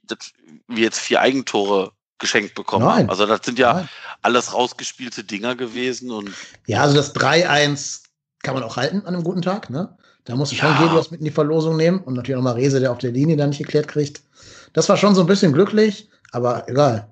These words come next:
Speaker 2: nehmen wir.
Speaker 1: Ja. Ja. Das
Speaker 2: Ja.
Speaker 1: ist so.
Speaker 2: Dann kam diese Großchance, die ich gerade schon aus Versehen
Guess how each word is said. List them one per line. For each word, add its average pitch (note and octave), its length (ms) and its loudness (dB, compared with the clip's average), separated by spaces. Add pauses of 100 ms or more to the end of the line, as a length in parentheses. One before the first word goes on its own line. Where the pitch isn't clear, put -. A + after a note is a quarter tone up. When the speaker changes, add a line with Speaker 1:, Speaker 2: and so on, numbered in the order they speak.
(100)
Speaker 2:
nehmen B2+ 240 2
wir. A2 160 -4 (500)
Speaker 1:
Ja. E2+ 300 -2 (1200)
Ja. D#2 160 -2 (2000)
Das - 160 4
Speaker 2:
Ja. - 40 -6
Speaker 1:
ist E2+ 140 -4
so. F2 160 -2 (520)
Speaker 2:
Dann D3+ 180 2
kam D3+ 180 2
diese C3+ 140 0
Großchance, E3 400 2
die C#3+ 60 -4
ich B2 40 -6
gerade C#3 220 0
schon C#3 160 -4
aus C#3 180 -4
Versehen C3 500 0